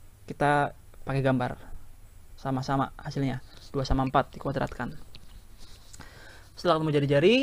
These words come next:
masuk saja ke persamaannya tadi. X min A kuadrat ditambah Y min B kuadrat sama dengan R kuadrat. X-nya sama Y-nya tetap. A, B-nya. Tadi kan pusatnya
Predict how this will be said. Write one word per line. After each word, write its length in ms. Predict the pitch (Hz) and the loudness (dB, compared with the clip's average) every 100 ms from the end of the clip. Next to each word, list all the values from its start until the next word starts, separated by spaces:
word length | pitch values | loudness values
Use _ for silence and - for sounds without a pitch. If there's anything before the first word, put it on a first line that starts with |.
| - - - | 2 -8 -2
masuk 240 | 143 - | -2 0
saja 320 | 151 139 180 208 | 0 6 8 8
ke 160 | 156 151 147 147 147 | 4 6 6 6 4
persamaannya 560 | - 143 143 135 139 143 139 | 0 -2 2 2 2 2 2
tadi. 240 | 147 202 - - - - - - - - - - - - - | 4 2 -2 -6 -2 -2 -4 -10 -14 -18 -20 -20 -20 -18 -12
X 160 | 147 | -6
min 160 | 151 143 | -2 -2
A 80 | 143 | 0
kuadrat 400 | 147 139 175 202 | 2 4 6 6
ditambah 320 | 165 139 135 | 4 0 0
Y 80 | 135 | 0
min 160 | 135 | 0
B 160 | 135 135 | 0 2
kuadrat 400 | 175 196 190 180 | 6 8 8 6
sama 160 | 143 143 | 4 2
dengan 160 | 139 | 0
R 80 | 143 | -2
kuadrat. 560 | 143 151 165 165 113 - - - - - - - - - - - - | 4 4 6 4 2 -4 -20 -18 -16 -16 -18 -20 -20 -20 -20 -10 -6
X-nya 320 | - 165 151 | -4 0 2
sama 240 | 151 147 | 4 4
Y-nya 240 | 147 143 147 | 4 4 2
tetap. 480 | - 156 214 - - - - - - - - - - - - - 190 | 6 8 8 6 -6 -20 -20 -20 -20 -20 -20 -20 -20 -20 -20 -2 0
A, 80 | |
B-nya. 720 | - 196 175 143 135 139 190 - - - - - - - - - - - - - - - - - - - | 4 4 6 4 2 0 -2 -4 -14 -20 -20 -20 -20 -20 -20 -20 -20 -20 -20 -20 -20 -20 -20 -20 -18 -4
Tadi 140 | 143 147 | 4 8
kan 240 | 160 156 | 8 6
pusatnya 880 | 160 151 143 - 156 170 202 214 | 0 4 4 4 2 4 4 0